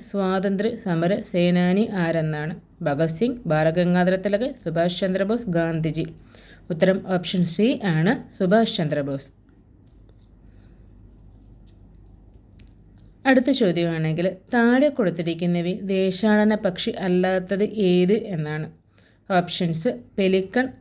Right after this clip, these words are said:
ആർട്ടിക് ടേൺ, മഞ്ഞക്കിളി, വേഴാമ്പൽ. ഉത്തരം ഓപ്ഷൻ ഡി ആണ്, വേഴാമ്പലാണ് ദേശാടന പക്ഷി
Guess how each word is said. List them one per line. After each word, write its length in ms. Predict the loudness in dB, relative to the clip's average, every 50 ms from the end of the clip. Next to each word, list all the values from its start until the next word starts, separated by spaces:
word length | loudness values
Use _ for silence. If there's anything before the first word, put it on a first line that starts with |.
| -10 -4
ആർട്ടിക് 420 | -2 -2 -2 -2 -2 -4 -6 -6 -4 -2 -2
ടേൺ, 140 | -2 -2 -4 -4 -2
മഞ്ഞക്കിളി, 720 | 0 2 2 4 4 2 2 0 0 0 0 0 0 -2 -4 -2
വേഴാമ്പൽ. 600 | 0 0 2 2 0 -2 -2 -2 -2 -4 -4 -6 -8 -12 -20 _ _ _ _ _ _ _ -8
ഉത്തരം 260 | -4 -2 0 0 0 -2 -2 -2
ഓപ്ഷൻ 360 | -2 0 0 2 2 2 4
ഡി 200 | 4 2 2 0
ആണ്, 340 | 0 -2 0 0 0 0 0 -2 -4 -8 -16 _ _ -6 -2
വേഴാമ്പലാണ് 920 | 0 0 2 2 2 4 4 4 4 4 2 2 2 0 0 -2 -2 -2 -2
ദേശാടന 520 | -2 -2 -2 -2 -4 -4 -4 -2 -2 -4
പക്ഷി 340 | -4 -4 -6 -6 -6 -8 -8